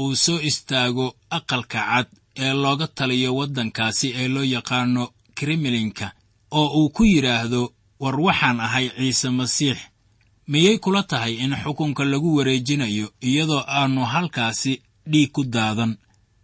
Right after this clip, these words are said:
Mise kaba soo qaad inuu u yimaado dagaal oogayaasha oo shir ku leh waddanka gudihiisa. Haddii uu mikrofoonka qabsado oo uu yiraahdo,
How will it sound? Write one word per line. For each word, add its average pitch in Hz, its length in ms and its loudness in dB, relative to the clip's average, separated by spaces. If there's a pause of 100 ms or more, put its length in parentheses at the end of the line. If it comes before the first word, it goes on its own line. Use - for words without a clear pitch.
Mise 147 480 2
kaba 202 260 2
soo 147 240 0
qaad 156 340 2
inuu 170 300 0
u 190 60 2
yimaado 120 580 2
dagaal 127 400 0
oogayaasha 135 840 0 (380)
oo 127 180 0
shir 147 340 4
ku 175 160 -4
leh 117 200 0 (180)
waddanka 135 460 -2
gudihiisa. 117 720 0 (960)
Haddii 143 500 2
uu 151 360 2
mikrofoonka 139 760 -2
qabsado 113 520 -2 (800)
oo 165 260 4
uu 143 240 6
yiraahdo, 123 760 2